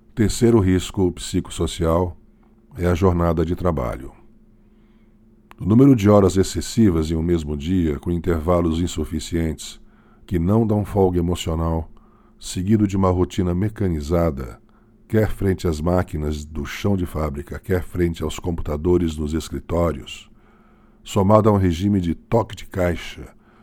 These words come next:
suspense no ar, consomem o emocional da pessoa. Tempos além da capacidade do trabalhador ultrapassam sua tolerância biopsíquica e o torna vulnerável a afecções mentais.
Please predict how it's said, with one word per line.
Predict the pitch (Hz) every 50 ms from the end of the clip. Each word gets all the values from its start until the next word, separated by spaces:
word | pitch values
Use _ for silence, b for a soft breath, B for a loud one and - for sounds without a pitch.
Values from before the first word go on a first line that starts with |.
| b b b
suspense | - - 98 85 - - - 113 104 98 - - 95
no | 85 80 80
ar, | 80 85 80 73 - - - - b b b b b b b b b b b b
consomem | - 113 110 101 - - - 107 113 117 110 98 82 73 78
o | 80 80 82
emocional | 80 78 80 80 73 - - 73 73 78 76 69 69
da | 67 67
pessoa. | - - - - - - - - - - - - - - - _ b b b b b b b b b b b b b b b b b b b b _ _ _ _ _ _
Tempos | - 135 143 135 113 - 76 76 85
além | 87 80 80 85 110 117
da | 110 104 95
capacidade | - - 87 - - 92 90 - - 85 80 87 90 92 90 85 87
do | 87
trabalhador | 78 - 87 78 76 85 82 78 73 71 69 82 87 87 82 76 - - b b b b b b b
ultrapassam | - 98 95 - 110 107 95 - 107 110 113 110 - - 104
sua | 80 - - 104 98
tolerância | - 110 104 98 92 85 92 101 98 - - 98
biopsíquica | 87 85 101 104 101 - - - 123 117 113 - - - 76 65 - - b b b b b b b b b b
e | - 101
o | 104
torna | 104 104 120 123 120 113 110 98
vulnerável | 92 107 127 131 120 107 87 92 104 113 123 120 95 90 85 85
a | 85 85
afecções | 82 - 90 82 - - - 98 90 87 85 - -
mentais. | 82 78 69 67 - 64 - - - - - - - -